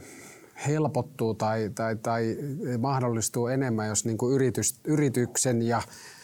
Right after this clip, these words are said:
työnhakijan arvot kohtaavat. Et ne on, niinku, tosi tärkeitä tehdä näkyväksi ja, ja, ja moni työnhakija arvostaa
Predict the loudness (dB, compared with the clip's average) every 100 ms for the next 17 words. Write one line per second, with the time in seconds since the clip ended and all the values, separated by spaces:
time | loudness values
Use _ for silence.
0 | -16 -2 2 2 2 0 0 0 2 0
1 | 2 0 -2 -2 -2 -2 -2 0 -2 -4
2 | -2 0 0 0 -2 -4 -4 -2 0 0
3 | 0 -2 -2 -4 -2 -2 -2 0 0 -2
4 | -2 -4 -4 -4 -4 -6 -6 -8 -8 -10
5 | -12 -4 0 2 2 4 2 2 0 0
6 | 2 2 0 -8 -20 -20 -20 -20 _ -2
7 | 0 0 -2 -2 -2 -4